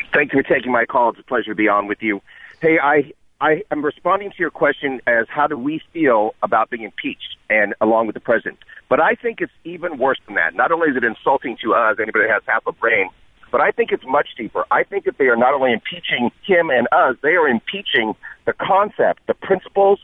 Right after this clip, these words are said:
that this country was founded on. They're basically impeaching the Constitution. There is a push to change this country profoundly, and I think it's much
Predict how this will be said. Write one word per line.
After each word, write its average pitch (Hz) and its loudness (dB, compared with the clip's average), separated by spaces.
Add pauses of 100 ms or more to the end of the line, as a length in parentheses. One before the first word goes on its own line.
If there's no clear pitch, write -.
(160)
that 127 -2
this 160 0
country 160 -2
was 117 0
founded 151 2
on. 92 0 (220)
They're 170 0
basically 165 -2
impeaching 151 -4
the 123 0
Constitution. 135 -4 (280)
There 139 2
is - -6
a 120 0
push 208 -2
to 123 -4
change 175 -2
this 151 -8
country 143 -2
profoundly, 117 0 (240)
and 127 0
I 156 0
think 175 -4
it's - -6
much 147 2